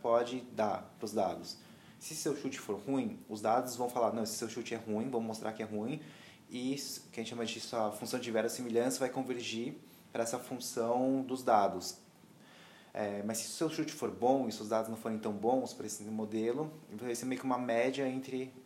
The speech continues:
a sua prior e seu, o que os seus dados estão te dizendo. Aí com isso também tem essas variantes. Então tem o Bayesian laço, por exemplo, tudo que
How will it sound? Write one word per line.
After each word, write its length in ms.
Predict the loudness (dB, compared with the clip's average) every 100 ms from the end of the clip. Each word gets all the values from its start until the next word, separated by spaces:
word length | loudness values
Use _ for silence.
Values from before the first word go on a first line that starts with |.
| -20 -20 -8
a 60 | -4
sua 180 | -2
prior 600 | 0 4 6 6 6 4
e 80 | 4
seu, 160 | 0 -4
o 120 | -4
que 80 | -4
os 60 | -6
seus 160 | -2
dados 240 | 2 2 0
estão 100 | -6
te 160 | -8
dizendo. 580 | -6 -4 -2 -2 -4 -8 -12 -20 -20 -20 -20 -20 -4
Aí 120 | -4
com 200 | -2 -2
isso 180 | -2 -2
também 220 | -2 0
tem 80 | -2
essas 160 | -2
variantes. 600 | 0 2 4 2 0 -10 -14 -4
Então 160 | -2
tem 240 | 0 0 2
o 380 | 4 4 2 -4 -10 -18 -20 -20 -14
Bayesian 460 | 0 4 4 4 2
laço, 420 | 6 6 4 -2
por 160 | -4 -2
exemplo, 800 | 0 -2 -2 -2 0 0 -2 -6 -14 -2
tudo 220 | 0 0
que 420 | -4 -6 -6 -6